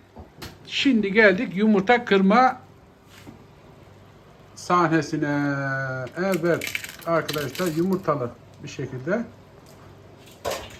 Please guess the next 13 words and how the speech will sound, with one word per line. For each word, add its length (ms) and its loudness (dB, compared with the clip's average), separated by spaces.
yumurtalı 520 -4
böyle 300 -4
şu 200 -8
şekilde 540 -4
yumurtalı. 720 0
Of, 380 -2
of, 320 0
of, 320 -2
of, 220 -4
of, 260 -6
of. 300 -6
En 140 0
güzel 320 -2